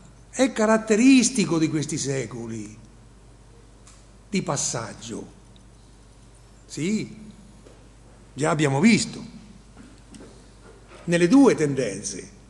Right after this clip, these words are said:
In Occidente abbiamo già accennato, con Ambrogio, se fa-, se vi ricordate, abbiamo accennato che molto presto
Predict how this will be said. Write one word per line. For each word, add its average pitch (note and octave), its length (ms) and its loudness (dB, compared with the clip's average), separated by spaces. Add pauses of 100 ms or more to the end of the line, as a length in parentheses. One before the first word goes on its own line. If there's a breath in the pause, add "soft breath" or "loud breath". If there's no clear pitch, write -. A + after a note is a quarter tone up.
(1700)
In A3+ 160 2
Occidente B3 600 2
abbiamo F#3 380 0
già D3 440 0
accennato, G#3+ 880 0 (180)
con C#3 140 -6
Ambrogio, C#3 600 -4
se - 160 -10
fa-, A2+ 200 -10
se A2+ 140 -10
vi B2 80 -6
ricordate, C#3 600 -4 (380 loud breath)
abbiamo C#3+ 260 -4
accennato A3 920 -2
che E3 220 0
molto G3 340 0
presto G3 920 -2